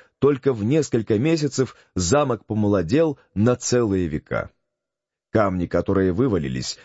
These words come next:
были вновь укреплены. Грациозные белые башенки, увенчанные хорошенькими аспидными кровлями, симметрично обрисовывались и гордо стояли,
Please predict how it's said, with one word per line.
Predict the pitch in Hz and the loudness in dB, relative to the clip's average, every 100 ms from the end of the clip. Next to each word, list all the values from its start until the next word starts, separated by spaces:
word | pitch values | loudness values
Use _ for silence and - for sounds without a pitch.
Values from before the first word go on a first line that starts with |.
| _ | _
были | 95 139 139 | 0 2 2
вновь | 110 135 135 | 0 -2 -2
укреплены. | 127 127 120 110 101 73 67 - _ _ _ | -4 -2 -2 -2 -2 -2 -6 -10 _ _ _
Грациозные | 98 131 - 123 123 98 123 | 2 2 2 2 2 2 0
белые | 107 120 120 | 2 2 2
башенки, | 113 139 135 107 87 - - | 0 -2 -2 -6 -8 -8 -2
увенчанные | 98 107 95 - 98 95 | 0 2 0 -2 0 0
хорошенькими | 95 101 98 101 90 95 | 0 0 0 -2 -2 -2
аспидными | 92 95 98 - 85 85 87 | 0 -2 -2 -4 -4 -2 -2
кровлями, | - 139 95 78 67 64 _ _ | 0 0 0 -4 -6 -10 _ _
симметрично | - 135 151 - 135 160 - 135 | -2 2 2 0 -4 -4 -2 -2
обрисовывались | - 117 127 - 151 151 127 127 120 - | 0 0 0 0 0 2 2 0 -2 -2
и | 131 | -2
гордо | 104 117 135 110 | 2 0 0 -2
стояли, | 104 - 90 127 143 131 | -6 0 2 4 2 0